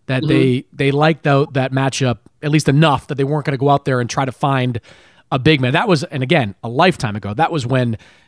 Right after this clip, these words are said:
Speaker 1: you know, everyone was, it was a free-for-all for the free agents that were available, and everyone's trying to sign Reggie Jackson 'cause all of a sudden he's the hot guy, and, you know, you're
Speaker 2: Yeah.
Speaker 1: competing for five, six guys. But they, I, I think they were pretty comfortable with that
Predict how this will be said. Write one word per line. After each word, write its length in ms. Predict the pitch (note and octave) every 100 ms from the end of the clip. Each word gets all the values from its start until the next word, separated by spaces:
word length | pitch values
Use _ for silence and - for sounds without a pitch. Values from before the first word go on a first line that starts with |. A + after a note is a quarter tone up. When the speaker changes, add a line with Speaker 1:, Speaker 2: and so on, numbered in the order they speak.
| -
Speaker 1:
you 80 | B2+
know, 140 | G#2+ -
everyone 280 | D#3 D#3+ C3+
was, 140 | B2
it 60 | C3
was 80 |
a 40 | B2+
free-for-all 580 | - F#3+ - C#3 B2 G#2+
for 120 | A#2+
the 80 | G#2+
free 220 | D3 C#3
agents 360 | D3 A#2+ G2
that 140 | - A#2
were 160 | A2
available, 540 | G#2 A2 G2+ F#2 F2+ F#2
and 180 | F#2 - - _ _
everyone's 340 | D#3+ D3 C#3 -
trying 160 | C#3
to 60 | A#2+
sign 480 | - C#3+ B2 A2 G#2+
Reggie 300 | A#2 C#3+ C3
Jackson 520 | A#2 D3 D3+ - B2+ G#2+
'cause 100 | B2+
all 80 |
of 80 | C#3
a 20 |
sudden 180 | C3+ C3+
he's 120 | C#3+
the 80 | C3
hot 220 | B2 A2+
guy, 240 | B2+ A2+ G#2
and, 260 | G2+ F#2+ - - _ -
you 80 | B2+
know, 20 |
you're 120 | B2
Speaker 2:
Yeah. 40 | B2+
Speaker 1:
competing 400 | B2 C#3 C3+ A#2+
for 180 | A#2+
five, 260 | A2 C3+ B2+
six 200 | B2+ -
guys. 240 | C3 A#2+
But 160 | G2+ A#2+
they, 100 | A#3 D4+
I, 200 | F#3 A#3 -
I 40 |
think 160 | G3+ E4
they 60 |
were 100 | C4+
pretty 220 | F#3+ F3+ E3
comfortable 800 | - F3 - D3 A#2+ A2+ G2+ - _ _ _ _ _
with 320 | B2+ C#3+ D3
that 260 | D3 C#3